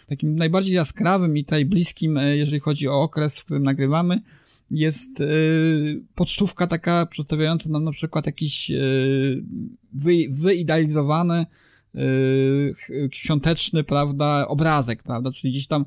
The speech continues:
e, ślizgający się, prawda, e, po, e, stawie zamarzniętym, łyżwiarze, wokół, e, jakieś, powiedzmy, światełka, choinki, bombeczki. Mimo tego, że nigdy nie przeżyliśmy tego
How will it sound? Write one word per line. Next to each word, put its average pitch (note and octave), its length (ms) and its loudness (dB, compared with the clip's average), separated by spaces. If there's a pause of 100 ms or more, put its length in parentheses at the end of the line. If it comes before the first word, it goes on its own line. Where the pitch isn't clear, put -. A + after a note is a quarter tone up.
(400)
e, C#3 220 -2
ślizgający D3 840 0
się, C#3+ 280 0
prawda, C#3 880 0
e, C3 240 2 (160)
po, C3+ 640 2 (600)
e, - 40 -4
stawie D3 540 -2
zamarzniętym, C#3 960 0 (400)
łyżwiarze, C#3+ 880 0
wokół, C3+ 500 0
e, C3 120 0
jakieś, C3+ 300 -2
powiedzmy, C3+ 320 -4
światełka, D3 680 0 (120)
choinki, D#3 680 0 (320)
bombeczki. D3+ 680 0 (180)
Mimo F#3 160 2
tego, F#3+ 180 0
że F#3 80 0
nigdy F#3 180 0
nie F#3 100 0
przeżyliśmy F3 580 0
tego C#3 460 0